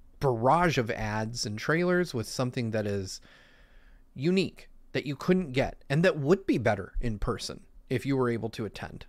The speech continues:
So I think that there was a lot of interesting stuff going there. I think that Final Fantasy seven Rebirth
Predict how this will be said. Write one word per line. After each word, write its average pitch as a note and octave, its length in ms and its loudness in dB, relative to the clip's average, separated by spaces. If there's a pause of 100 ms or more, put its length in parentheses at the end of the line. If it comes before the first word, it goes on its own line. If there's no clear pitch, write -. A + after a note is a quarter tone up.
(160)
So C3+ 240 2
I C#3 80 2
think G3 180 -4
that D3 140 -6
there D#3 100 0
was B2+ 160 0
a A2+ 40 -4
lot G#2+ 320 -2
of G#2 240 -6 (960)
interesting D#3 400 -2
stuff G#2+ 300 -6
going G#2+ 260 -8
there. - 280 -12 (160)
I A#2+ 100 0
think C3+ 260 -4
that B2 140 -2
Final A#2+ 200 -2
Fantasy A2+ 300 -4
seven A2 280 -2
Rebirth G#2+ 540 -4